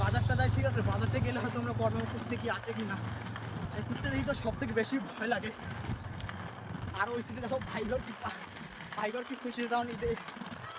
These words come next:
হাই, যদি মনে করো ভাইগর হাই দিল, ঠিক আছে? আর এই রাস্তা দিয়ে স্কেটিং অনেক দিন থেকে করানো, এর আগে করছিল স্কেটিং, ঠিক আছে? এবার চেনে।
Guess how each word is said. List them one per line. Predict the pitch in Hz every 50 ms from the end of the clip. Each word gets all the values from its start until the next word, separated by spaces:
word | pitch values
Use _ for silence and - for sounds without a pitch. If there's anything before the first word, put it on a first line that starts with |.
| - - - - - - - - - - - - - - - - - - - - - - - - - - - - - - - - - - - - - - - - - - - - - - - - - - - - - - - -
হাই, | 196 208 240 277 294 311 311 277 - - - - - - - - - - - - - - - - - - - - - -
যদি | - 196 208
মনে | 226 220 220 214
করো | 233 233 208 - - - - - - - - - - - - - - - - -
ভাইগর | - 185 185 196 226 226
হাই | 196 - 196 202 214
দিল, | 233 233
ঠিক | 214 240 233 226
আছে? | 214 226 185 - - - - - - - - - - - - - - - - - - - -
আর | 196 202 220
এই | 233 233 240 240
রাস্তা | 226 - - 254 254 262
দিয়ে | 254 240 233
স্কেটিং | - 240 233 247 233 196 202
অনেক | 226 240 196 185
দিন | 247 247
থেকে | 220 254 240 233
করানো, | 220 220 226 226
এর | 226 226 220 196 185
আগে | 202 220 - -
করছিল | 226 214 - 240 233 220 202
স্কেটিং, | - 214 220 214
ঠিক | 233 226
আছে? | - - - - 175
এবার | 180 208 214 214 196 - - - - - - - -
চেনে। | - 226 226 226